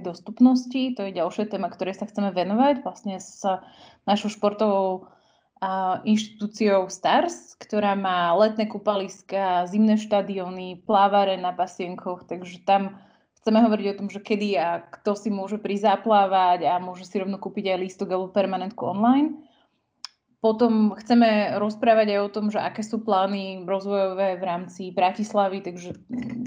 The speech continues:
či už sú to nejaké rozkopávky alebo veľké investičné projekty a dostať ich jednoducho na mapy.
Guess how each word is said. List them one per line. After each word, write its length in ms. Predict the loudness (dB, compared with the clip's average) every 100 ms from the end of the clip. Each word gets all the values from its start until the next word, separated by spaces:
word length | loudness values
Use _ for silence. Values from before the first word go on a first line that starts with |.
| -10
či 160 | 2 2
už 160 | 2
sú 160 | 0 0
to 80 | 2
nejaké 240 | 2 2
rozkopávky 640 | 0 0 -2 0 0 2
alebo 240 | 2 2 2
veľké 400 | -2 -2 -4 -6
investičné 480 | -8 -8 -2 -2 0
projekty 480 | 0 0 0 0
a 80 | 0
dostať 240 | -2 -8 -4
ich 80 | -2
jednoducho 560 | 0 0 -2 -4 -6 -6 -12 _ _ _
na 160 | 2
mapy. 560 | 6 4 6 6 6